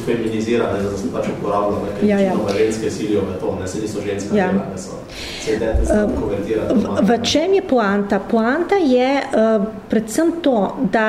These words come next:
Speaker 2: gre za množičen razpust javnega sektorja in to bo sedaj tudi naslednji val pri nas. In, eh, iz tega javnega se-,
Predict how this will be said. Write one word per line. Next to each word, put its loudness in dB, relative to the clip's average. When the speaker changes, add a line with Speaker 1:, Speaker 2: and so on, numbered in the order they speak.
Speaker 2:
gre 4
za 2
množičen 4
razpust 0
javnega 2
sektorja 0
in 2
to 2
bo 4
sedaj 0
tudi 2
naslednji 2
val 2
pri -2
nas. 0
In, 4
eh, 2
iz 2
tega 2
javnega 2
se-, 0